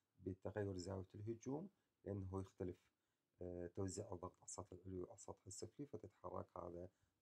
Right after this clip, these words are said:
مركز الضغط اللي هو يكون عليه محصلة القوة، آه، تكون موجودة على هاي النقطة. عندي تعريف آخر اللي هو فينس، آه، ريشيو وال، آه، thickness على الكورد.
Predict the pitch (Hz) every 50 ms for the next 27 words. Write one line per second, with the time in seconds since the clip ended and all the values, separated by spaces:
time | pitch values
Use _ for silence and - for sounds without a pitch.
0 | - - 92 92 - - - 92 - 90 87 - 107 107 131 135 - 143 135 131
1 | 120 113 104 101 101 98 - - 98 - - 98 98 98 98 - - - 98 95
2 | 95 - - - - - 98 95 95 - 87 - - - 107 113 123 147 190 -
3 | _ _ _ _ _ _ _ _ - 90 87 87 87 - _ - - - 104 117
4 | 135 135 - - _ - 95 92 92 87 - 90 92 90 - - - - 92 82
5 | 85 85 87 90 101 113 120 131 120 95 - _ _ _ _ _ _ _ _ _
6 | _ _ _ _ _ - - - - - - - - _ _ _ _ _ _ _
7 | _ _ _ _ _ _ _ _ _ _ _ _ _ _ _ _ _ _ _ _
8 | _ _ _ _ _ _ _ - 135 139 127 127 131 127 127 127 123 123 120 -
9 | - 135 135 139 127 - - 123 120 117 - 123 123 113 113 110 107 110 110 107
10 | - - 123 127 127 120 113 107 - - - - - 101 98 95 92 92 90 90
11 | 92 92 95 98 110 113 110 107 - - 104 101 98 101 104 110 110 - _ _
12 | _ _ _ - - 95 95 92 92 90 90 90 92 90 92 92 90 92 92 92
13 | - _ _ _ _ _ _ _ _ _ _ _ _ - _ - - 156 - -
14 | 135 139 143 - - - - 92 90 - _ - 90 90 87